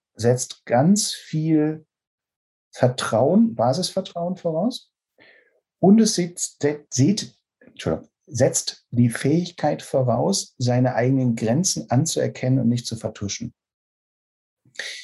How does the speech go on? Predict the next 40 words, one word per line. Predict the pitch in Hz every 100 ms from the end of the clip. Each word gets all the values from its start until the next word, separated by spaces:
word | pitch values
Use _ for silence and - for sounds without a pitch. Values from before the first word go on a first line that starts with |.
| - _ _ -
Und | 123 131 -
das | 131 135
erlebe | - 156 185 196
ich | 165 -
als | 131 -
eine | 131 -
unfassbare | 156 190 185 - 147 - 131 131 127
Bereicherung, | 117 104 98 143 - 127 110 131
weil | 107
es | 110 -
kein | 117 113
Haifischteich | 135 190 - 127 - 110 101 113
ist, | 160 226 - 117
wo | 117
jeder | 110 123 175 175 190 -
nur | 131 143 151 151 131 - -
seinen | - 123 123
eigenen | 131 117 202 214 123
Bereich | 113 - 95 104
voranbringt, | - 110 101 143 160 165 170
so | 135
nach | 127 123
dem | 139
Motto, | 127 127
„Wenn's | 120 127
nicht | 120 113
geht, | 131 131
dann | 120
wechsle | 123 127 123
ich | 113
halt | 113 110
die | 107
Firma | 139 160 165 156
und | 151 120 139 -
eigentlich | 123 127
geht's | - 117 -
nur | 143
mir | 131 123
um | 113
mich, | 143 226 -